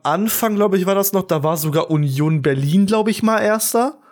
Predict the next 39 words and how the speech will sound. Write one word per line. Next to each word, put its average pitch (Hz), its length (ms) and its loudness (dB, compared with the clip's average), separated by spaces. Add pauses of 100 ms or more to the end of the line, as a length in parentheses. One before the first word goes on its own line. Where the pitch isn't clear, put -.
(520)
Die 147 140 0
waren 160 160 2
ja, 175 60 2
ne, 156 240 0
glaub 165 200 0
ich, - 120 -4
ne 160 100 0
gan-, 156 200 0
ich 139 120 -4
weiß 170 140 0
nicht, 175 60 -2
ob 147 60 -4
es 131 120 -2
diese 180 260 0
Saison 170 200 0
oder 147 100 2
letzte 180 200 -2
Saison 196 260 -2
war, 175 140 0
müsste 151 220 -2
ich 135 80 -6
jetzt 127 80 -14
nachgucken. 180 480 -2 (400)
Die 147 100 0
waren 170 140 0
ja 180 60 2
auf 156 80 -2
jeden 180 120 2
Fall 180 140 0
auch 185 180 0
mal 165 120 0
eine 151 100 2
lange 175 220 0
Zeit 175 200 -2
auf 151 160 -2
Platz - 280 -2 (100)
eins, 135 580 -2 (480)
glaub 123 260 0
ich. - 220 -8